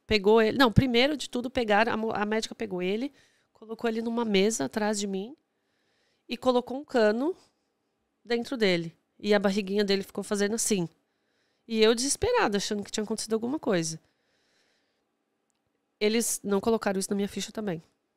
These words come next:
Não, nunca soube o que foi isso, porque eles falaram que, "Não, isso não aconteceu, não. Aconteceu porque eu vi." <laughs> Mas é muito fácil pra eles, assim, acobertar coisas que eles não,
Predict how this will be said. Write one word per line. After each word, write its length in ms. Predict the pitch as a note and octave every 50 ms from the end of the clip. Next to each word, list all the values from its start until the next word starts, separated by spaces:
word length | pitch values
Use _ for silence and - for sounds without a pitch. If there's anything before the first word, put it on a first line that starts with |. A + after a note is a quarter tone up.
| _ _ _ _ _ _ _ _ _ _ _ _
Não, 480 | - F#3 F#3 F#3 F3+ F3+ F#3 F#3 F#3+
nunca 300 | F#3+ F#3+ G#3 G#3+ - A#3+
soube 540 | - - - A3 A3 G3+ G#3 A3 A3 G#3+ G#3+
o 60 | G#3+
que 140 | - - A#3+
foi 220 | - - A#3 A3+
isso, 320 | G3 E3+ E3 - - - -
porque 260 | - - - _ -
eles 240 | F3+ F3+ F3+ - -
falaram 440 | - F3+ F3 F3 F3 F3 F3+ F#3 F#3
que, 340 | - - G3 G3 G3 G3+ G3 F#3
"Não, 240 | D#3 D3+ D3+ F3 G#3
isso 160 | G3 - F3+
não 120 | F3 F3
aconteceu, 500 | F3+ - - A3+ - C4+ B3+ - D4+ D#4+
não. 240 | D#4+ C4+ G#3 G3 G#3
Aconteceu 480 | G#3 G3 - G3+ G3+ C4 B3 - A3+ A3+
porque 140 | - - D4
eu 60 | D#4+
vi." 260 | D#4 - G3 G#3+ G#3 - _ _ _ _
<laughs> 240 | - F#3 - - - _ _ _ _ _ _ _ _ _ _ _ _ _ _ -
Mas 720 | F#3+ F#3 F3+ F#3 F#3 F#3+ F#3+ F#3+ F#3+ F#3+ F#3+ F#3+ F3+ F3+
é 180 | F#3+ F#3+ F#3+ F#3+
muito 320 | F#3 F#3 G3+ G#3+ - C4
fácil 380 | A#3+ - A3+ G3+ G3 G3 - -
pra 160 | - G3 F#3+
eles, 260 | F#3 F#3 F#3 F3+ F3+
assim, 220 | F#3+ F#3 - - F#3+
acobertar 500 | F#3 - G#3 F#3 F#3 G3 - - G3+ G3
coisas 380 | - G3+ F#3+ F#3+ F#3+ G3 -
que 220 | - - - G3 G3
eles 280 | F#3+ F#3+ G3 F#3+ F#3
não, 480 | G3 G3+ G3+ G3 G3 F#3+ F#3 F#3 F#3